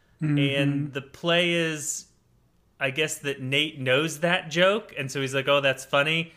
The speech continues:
Speaker 2: And Jay's like, "Why would that be funny?" 'Cause she says something like, "You can help me and my family screw in light bulbs."
Speaker 1: I feel
Speaker 2: And
Speaker 1: like she's the one that knew it was a joke. Like, sh-, that, that was, like, her humor and was messing with Nate, saying, like, "Oh, why is that funny?"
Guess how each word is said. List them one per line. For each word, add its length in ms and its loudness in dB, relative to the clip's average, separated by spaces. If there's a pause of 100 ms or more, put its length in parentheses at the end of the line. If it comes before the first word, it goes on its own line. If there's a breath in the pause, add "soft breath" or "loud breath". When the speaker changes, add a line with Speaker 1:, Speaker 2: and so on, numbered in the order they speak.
(140 loud breath)
Speaker 2:
And 120 -4
Jay's 220 0
like, 160 2
"Why 200 6
would 120 0
that 180 0
be 80 -4
funny?" 480 -2 (180 soft breath)
'Cause 120 0
she 100 -4
says 280 2
something 320 0
like, 220 0
"You 80 -4
can 140 -8
help 240 -2
me 120 -2
and 100 -2
my 140 0
family 400 -2
screw 320 -4
in 120 -2
light 240 2
bulbs." 440 -8 (760 soft breath)
Speaker 1:
I 20 -14 (220)
feel 60 2
Speaker 2:
And 120 4
Speaker 1:
like 120 4
she's 380 2
the 120 6
one 200 4
that 100 2
knew 260 2
it 80 -4
was 180 -2
a 60 0
joke. 480 -6
Like, 220 -2
sh-, 200 -10 (100)
that, 260 4
that 140 0
was, 120 2
like, 160 2
her 200 6
humor 560 -2 (160)
and 420 0
was 180 0
messing 420 2
with 180 0
Nate, 320 -4
saying, 520 -4
like, 200 -4
"Oh, 80 6
why 200 2
is 100 -4
that 140 -2
funny?" 340 -8